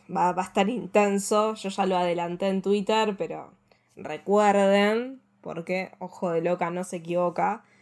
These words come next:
cuando arranque Venus retrógrado van a empezar a salir una cantidad de trapitos al sol de relaciones, ¿sí?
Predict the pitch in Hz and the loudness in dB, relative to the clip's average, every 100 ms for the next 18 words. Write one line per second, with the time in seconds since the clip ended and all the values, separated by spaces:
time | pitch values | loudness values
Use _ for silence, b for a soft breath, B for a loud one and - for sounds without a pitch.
0 | b b _ 180 180 175 175 165 165 165 | b b _ 0 2 0 -4 -2 0 2
1 | 196 202 202 196 185 196 202 202 185 180 | 2 4 4 6 6 6 4 2 0 2
2 | 190 208 220 190 170 175 190 190 180 170 | 4 6 6 6 2 -2 -4 -6 -10 -12
3 | - 185 180 190 - 170 160 170 180 190 | -8 -6 -6 -8 -10 -12 -10 -8 -8 -8
4 | 190 190 180 170 170 170 180 180 196 190 | -6 -4 -6 -8 -10 -10 -4 -2 -2 -4
5 | 165 175 196 208 202 175 170 226 226 190 | -8 -6 -2 -2 -2 -4 2 2 2 2
6 | 233 254 262 240 - 226 185 170 - _ | 2 4 4 4 4 2 2 -4 -14 _
7 | - 196 226 - | -2 0 0 -2